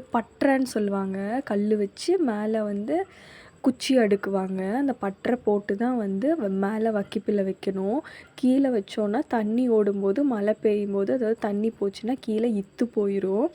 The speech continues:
அதனால தான் வந்து கீழே பட்டறை போட்டு மேலே வச்சிட்டோன்னா,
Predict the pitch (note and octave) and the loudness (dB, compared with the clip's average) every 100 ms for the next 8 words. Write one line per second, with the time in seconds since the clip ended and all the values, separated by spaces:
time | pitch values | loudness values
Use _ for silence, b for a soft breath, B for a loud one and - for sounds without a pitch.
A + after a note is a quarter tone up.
0 | B B B B _ _ _ _ _ _ | B B B B _ _ _ _ _ _
1 | - A3+ A3 A3+ A3+ A3+ B3+ C4+ G#3+ A3 | -2 2 4 4 4 2 2 0 0 0
2 | C#4 D4 G#3+ B B - - B3+ B3 G#3 | 2 2 0 B B -4 4 4 4 -2
3 | G3 - A#3+ A3+ G3+ D#4+ E4 A#3+ A3 A#3 | -4 -2 0 0 0 2 2 2 2 0
4 | A3 G#3 A3+ A3+ G3+ G#3+ | -2 -4 -6 -4 -2 -2